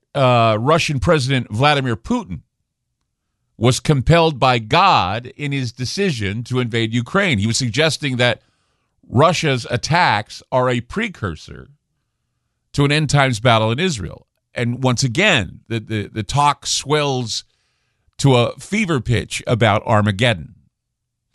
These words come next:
The constant barrage of Armageddon, the constant barrage of the metaphors, the constant barrage of the eschaton. And it, it's difficult, I believe, not to see these things as portents and pretext,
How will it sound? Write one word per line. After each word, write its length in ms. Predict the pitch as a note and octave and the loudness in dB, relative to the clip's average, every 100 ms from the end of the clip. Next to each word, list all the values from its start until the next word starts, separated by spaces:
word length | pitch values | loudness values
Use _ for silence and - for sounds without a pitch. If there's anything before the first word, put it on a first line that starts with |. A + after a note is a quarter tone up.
| _ _ _ | _ _ _
The 80 | - | -6
constant 540 | - D#3+ D3 - B2 | 2 2 2 -2 0
barrage 440 | A#2+ B2 B2+ A2 G2 | 2 4 4 2 0
of 80 | |
Armageddon, 500 | G#2+ G#2+ G2 G#2+ G2 | 0 0 -2 -4 -6
the 60 | C#2+ | -8
constant 540 | - D3+ D3+ - C3 | -4 -2 -2 -4 -6
barrage 460 | G#2 A#2 A#2 A2+ F2+ | -2 2 4 2 0
of 60 | F#2 | -4
the 100 | G2 | -2
metaphors, 640 | G#2 A2+ G#2 F2+ D2 D2 | 0 0 -2 -6 -6 -10
the 60 | |
constant 440 | - C#3 C#3+ - G#2+ | -4 -2 -2 -4 -2
barrage 500 | A#2 A#2+ A#2+ G#2+ F#2+ | 2 2 2 0 -4
of 140 | - | -10
the 100 | G#2 | -6
eschaton. 540 | A2 A#2 G#2+ - F2 C#2 _ _ - - | -4 -4 -6 -6 -8 -8 _ _ -20 -6
And 360 | C#3+ C#3+ C#3 B2+ _ _ _ - | -2 0 0 -6 _ _ _ -4
it, 180 | E3 | 0
it's 160 | E3+ - | 2 0
difficult, 720 | A#3+ C4+ C4+ F3 C#3+ C3 - _ _ _ _ _ | 0 -2 -4 0 0 0 -4 _ _ _ _ _
I 140 | C3 C#3+ | -2 0
believe, 400 | C#3 B2+ A#2 D3 | 0 0 -2 0
not 260 | D3 E3 | 0 0
to 100 | - | 2
see 600 | B2+ - D#3 A#2 G2+ F#2+ G2 _ - | 2 4 2 2 2 0 -4 _ 2
these 260 | C3 A#2+ | 2 2
things 280 | - G2+ F#2+ | 0 0 -2
as 80 | G2+ | -4
portents 520 | - F#3+ A2 - - | -2 0 -2 -10 -6
and 140 | C#3 | -4
pretext, 720 | A#2+ A#3 G3 - - - - | 0 0 0 -4 -6 -18 -20